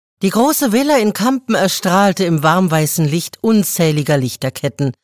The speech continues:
Auf dem Reetdach leuchtete ein Rentierschlitten und im parkähnlichen Garten waren die Büsche und Bäume illuminiert. Um alle Fenster und Türen befanden sich Lichterketten. Rechts und links von der Auffahrt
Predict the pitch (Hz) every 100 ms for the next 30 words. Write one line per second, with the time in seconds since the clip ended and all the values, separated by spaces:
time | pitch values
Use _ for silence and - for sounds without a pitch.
0 | _ _ _ _ _ _ 135 - 143 156
1 | 233 - 214 196 180 190 220 202 202 202
2 | 220 220 170 139 - 151 165 156 - _
3 | _ _ _ 202 - 226 190 220 277 -
4 | 214 240 220 - 202 185 240 247 202 180
5 | 170 160 135 226 - 190 175 - 160 156
6 | 156 151 160 165 143 120 117 - _ _
7 | _ _ _ _ _ _ 233 247 294 339
8 | 294 311 - 233 190 - 240 269 214 170
9 | 165 180 175 190 185 180 214 202 160 -
10 | 139 - 147 - _ _ _ _ - 208
11 | 220 - 143 135 185 277 - 208 175 165
12 | 233 - 226 208